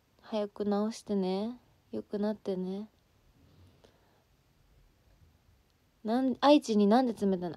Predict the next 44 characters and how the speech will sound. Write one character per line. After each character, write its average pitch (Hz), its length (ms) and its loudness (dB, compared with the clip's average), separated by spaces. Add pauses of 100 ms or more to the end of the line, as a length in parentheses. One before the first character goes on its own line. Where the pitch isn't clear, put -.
愛 508 180 4
知 277 120 -4
に 226 80 0
冷 202 80 -4
た - 80 -20 (480)
い - 20 6
ん 262 40 2
じ 220 60 2
ゃ 208 40 4
な 196 80 2
い 180 40 0
で 170 100 -2
す。 - 120 -20
こ - 160 2
れ 381 120 6
が 415 100 8
私 339 360 2
に 320 140 -2
と 320 100 -4
っ 311 40 -4
て - 140 -2
の 190 200 -2
愛 208 140 2
な 147 100 -4
ん 135 80 -10
で - 80 -14
す。 - 220 -18 (140)
愛 214 140 0
を 160 80 -8
伝 - 260 -4
え - 20 0
て 202 120 -4
る 185 100 -2
ん 123 60 -8
で - 60 -14
す。 - 180 -20 (720)
な 208 80 -2
ん 202 40 2
だ 175 100 0
ろ 147 60 -4
う、 - 40 -20 (340)
な 196 60 -14
ん - 20 -18
か 147 180 -8